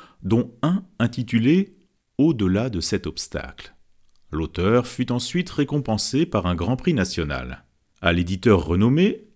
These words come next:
s'ajouta le titre d'écrivain célèbre. Les droits d'auteur permettaient à la famille de vivre copieusement. L'auteur studieux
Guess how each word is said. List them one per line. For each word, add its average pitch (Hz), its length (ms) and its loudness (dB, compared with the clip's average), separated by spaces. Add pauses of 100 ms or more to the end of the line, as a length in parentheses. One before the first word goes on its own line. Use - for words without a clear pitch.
(120)
s'ajouta 196 480 2
le 185 120 4
titre 214 400 0
d'écrivain 147 580 0
célèbre. 67 680 -6 (720)
Les 76 140 -2
droits 76 160 -6
d'auteur 101 560 0
permettaient 90 580 -2
à 85 60 0
la 85 100 0
famille 90 460 0
de 98 80 2
vivre 110 400 2
copieusement. 127 760 2 (420)
L'auteur 107 540 2
studieux 123 520 2